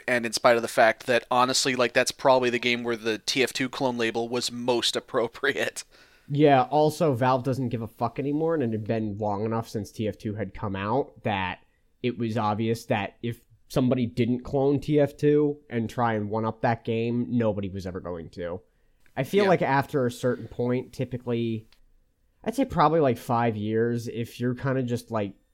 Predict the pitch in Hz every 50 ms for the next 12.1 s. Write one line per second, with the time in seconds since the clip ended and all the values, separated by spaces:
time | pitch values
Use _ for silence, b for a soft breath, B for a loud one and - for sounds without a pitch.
0 | _ _ _ _ _ _ - 113 98 117 110 107 - - 131 120 113 113 113 110
1 | 110 110 101 92 90 95 92 98 107 113 113 113 117 117 113 - - - 120 113
2 | - 104 - - - 104 95 98 - - 107 95 101 104 107 107 - - - 117
3 | 113 113 - - - 104 - - - - 98 98 98 101 - 110 90 - 101 95
4 | 87 95 90 - - - 95 95 92 85 92 90 90 90 92 101 104 107 107 98
5 | 98 92 90 90 87 82 92 90 - - 90 - - 87 95 - - 92 87 -
6 | - 87 95 101 110 113 120 117 110 101 - 147 135 131 127 139 147 165 180 175
7 | 170 - 156 147 143 135 127 120 117 110 110 - - _ _ _ _ _ _ _
8 | _ _ _ _ _ - 117 113 113 110 107 107 107 98 107 - - 120 123 -
9 | - 113 117 107 113 117 120 120 - 110 107 107 107 110 113 110 110 107 - 110
10 | 104 101 95 95 - - - 107 101 95 113 104 - 117 120 120 123 117 113 104
11 | 92 110 107 107 107 107 104 101 98 95 92 - - 101 95 92 90 90 90 -
12 | _